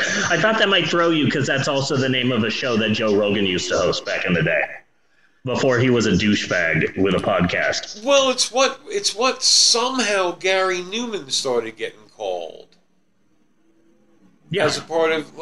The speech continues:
Speaker 2: like, like, in Cars and I'm Praying to the Aliens, I know them as, as Gary Newman songs, and somewhere along the line they became Fear Factory, and I don't know how that happened.
Speaker 1: Yeah.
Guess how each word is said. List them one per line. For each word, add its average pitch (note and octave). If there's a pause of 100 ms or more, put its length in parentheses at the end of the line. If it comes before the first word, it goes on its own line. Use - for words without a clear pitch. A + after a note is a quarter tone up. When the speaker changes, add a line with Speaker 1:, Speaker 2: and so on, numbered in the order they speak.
(160)
Speaker 2:
like, D#3+
like, D#3+ (640)
in G3+
Cars G3
and D3+
I'm D3+
Praying E3
to E3+
the D3+
Aliens, C#3
I C#3
know D3
them D3+
as, C3+
as B2+
Gary C3
Newman D#3
songs, A2 (420)
and C3
somewhere D#3
along C#3+
the C#3+
line C3+
they C3
became C3
Fear D#3+
Factory, A2
and C3
I B2+ (120)
don't B2+
know C#3
how A#2+
that C#3
happened. E3 (1900)
Speaker 1:
Yeah. C#3